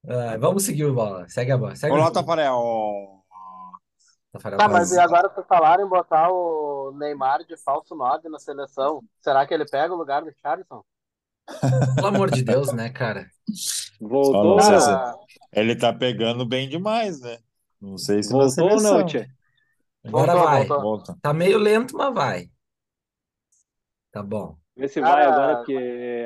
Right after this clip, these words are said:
Speaker 4: a minha internet foi embora.
Speaker 1: Faleceu?
Speaker 4: Caiu aqui. Caiu. Segunda-feira tá caindo tudo, né, cara? Não tá
Speaker 1: Bah.
Speaker 4: fácil.
Speaker 1: Segunda é o dia.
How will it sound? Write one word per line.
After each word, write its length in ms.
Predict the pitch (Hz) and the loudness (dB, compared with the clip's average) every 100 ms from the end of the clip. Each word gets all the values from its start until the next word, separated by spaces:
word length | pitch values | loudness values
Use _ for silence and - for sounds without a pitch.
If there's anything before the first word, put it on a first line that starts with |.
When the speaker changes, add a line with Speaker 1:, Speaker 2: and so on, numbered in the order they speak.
| 117 | -6
Speaker 4:
a 40 | |
minha 160 | 117 139 | -8 -10
internet 400 | 143 139 147 - | -8 -6 -6 -6
foi 120 | 147 | -10
embora. 400 | 131 127 120 104 _ _ _ _ _ _ _ _ _ | -6 -6 -8 -10 _ _ _ _ _ _ _ _ _
Speaker 1:
Faleceu? 600 | - 143 135 - 302 - | -4 -2 0 -2 -4 -2
Speaker 4:
Caiu 360 | 101 123 131 131 | -2 -2 -4 -4
aqui. 260 | 107 107 - _ - _ _ | -8 -16 -20 _ -20 _ _
Caiu. 300 | 165 180 214 | -4 0 0
Segunda-feira 640 | 190 160 196 196 202 233 | -2 -6 -4 -4 -2 -4
tá 120 | 240 220 | -2 -6
caindo 400 | 214 240 247 214 | -8 -8 -10 -12
tudo, 320 | 277 240 190 | -12 -10 -10
né, 160 | 170 | -10
cara? 320 | 170 160 143 143 | -10 -12 -12 -14
Não 100 | 170 | -12
tá 180 | 214 214 | -6 -4
Speaker 1:
Bah. 120 | 226 | -4
Speaker 4:
fácil. 540 | 233 240 208 - 127 185 _ | -6 -6 -8 -12 -20 _ _
Speaker 1:
Segunda 440 | - 101 98 127 165 | -18 -14 -6 0 2
é 20 | |
o 80 | 143 | 2
dia. 300 | 117 104 | -2 -6